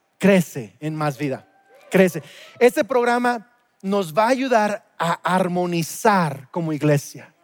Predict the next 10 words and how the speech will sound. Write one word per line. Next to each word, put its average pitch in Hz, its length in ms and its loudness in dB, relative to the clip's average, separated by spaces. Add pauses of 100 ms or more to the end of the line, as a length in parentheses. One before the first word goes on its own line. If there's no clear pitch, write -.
(500)
a 196 120 2
conocer 220 500 2
la 233 140 2
cultura 208 800 -4
de 175 80 0
Más 185 360 -2
Vida. 170 220 -2
Amamos 190 540 -2
a 170 80 -2
Dios, 180 500 -4